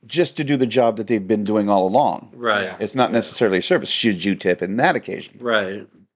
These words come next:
Speaker 3: Well, a lot of restaurants now are starting to add the gratuity to the bill.
Speaker 2: Yeah.
Speaker 3: So that way you don't have to leave it on the table,
Speaker 2: You know
Speaker 3: or you don't have to go out of your way to, to do a tip.
Speaker 2: Yeah.
Speaker 3: It's included now in the
Speaker 2: There's
Speaker 3: bill.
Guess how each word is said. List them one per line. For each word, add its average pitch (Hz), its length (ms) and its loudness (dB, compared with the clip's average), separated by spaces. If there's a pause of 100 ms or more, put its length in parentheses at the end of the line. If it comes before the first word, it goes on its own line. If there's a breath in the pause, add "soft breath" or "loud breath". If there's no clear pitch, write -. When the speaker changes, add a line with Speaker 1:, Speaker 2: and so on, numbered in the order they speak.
Speaker 3:
Well, 123 160 -2
a - 20 0
lot 185 220 2
of 185 100 -2
restaurants 143 560 0
now 113 260 0
are 107 80 0
starting 123 460 0
to - 160 -8 (140)
add 117 440 -2 (360)
the 123 100 -6
gratuity 117 720 0
to 139 300 -4
the 104 140 -4
bill. 113 460 0 (220)
Speaker 2:
Yeah. 107 460 0
Speaker 3:
So 117 460 -4
that 123 260 2
way 113 260 0
you 110 400 -6
don't 117 160 2
have 117 180 0
to 120 80 -8
leave 120 240 -6
it 107 80 -6
on 92 140 -6
the 90 60 -14
table, 139 540 2
Speaker 2:
You 156 60 2
know 151 200 2
Speaker 3:
or 104 280 -8 (380 soft breath)
you 135 140 0
don't 135 160 4
have 120 220 -2
to 120 540 -4 (320)
go 147 200 2
out 139 120 4
of 117 120 -2
your 113 120 -8
way 113 440 -6
to, 98 160 -20
to 90 180 -20
do 107 200 -12
a 95 40 -14
tip. 139 280 -4
Speaker 2:
Yeah. 156 240 4
Speaker 3:
It's 98 120 -2
included 135 460 -6
now 104 240 -10
in 95 100 -16
the 156 60 -8
Speaker 2:
There's 180 200 4
Speaker 3:
bill. 185 120 4